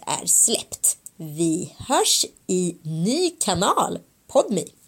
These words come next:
Och sen så finns vi ju även här tillsammans med Nisse och Manne i våran helt nya podd som heter Kvartsamtalet, som börjar på torsdag.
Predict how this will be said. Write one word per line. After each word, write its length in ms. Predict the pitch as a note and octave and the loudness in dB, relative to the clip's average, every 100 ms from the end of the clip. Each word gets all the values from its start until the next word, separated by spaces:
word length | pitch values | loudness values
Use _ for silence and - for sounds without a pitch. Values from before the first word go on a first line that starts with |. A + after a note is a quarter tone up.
| _ - | _ -20
Och 160 | - A3 | -4 0
sen 280 | - F#3 F3 | 2 2 0
så 120 | E3+ | -2
finns 400 | E3 D#3+ D#3 - | -4 -6 -4 -2
vi 60 | D3+ | -2
ju 80 | |
även 720 | D#3 E3+ D3+ C#3+ D3+ C#3 - - | -2 -2 -2 -6 -10 -10 -14 -10
här 640 | F#3+ - E4 F#4 A#3 E3+ | -8 2 4 6 4 2
tillsammans 520 | D3+ E3 E3 D#3+ D#3 | -2 -2 -2 -8 -8
med 220 | D3+ D#3 | -8 -8
Nisse 280 | F#3 G3+ - | -4 -2 -2
och 80 | D#3+ | -2
Manne 380 | F3 D#3 D3+ E3 | -4 -6 -8 -8
i 80 | D#3 | -6
våran 280 | D#3 D3 D3 - - - | -6 -6 -12 -20 -12 -2
helt 220 | F3 C#3+ | -2 0
nya 340 | G3 A#3+ A3+ | -2 2 2
podd 320 | C#4+ G#3+ D#3+ | 2 0 0
som 120 | - D#3+ | -2 -6
heter 120 | D#3+ | -10
Kvartsamtalet, 920 | - B3 B3 - E3 G3+ B3+ F#3+ - | -2 -2 0 -4 -2 2 2 2 -4
som 220 | D#3 D3 | -6 -4
börjar 340 | E3 D3+ - C3 | -4 -4 -4 -10
på 180 | - - - | -12 -16 -8
torsdag. 560 | D#4 F#4+ E4+ - - | -2 0 0 -2 -6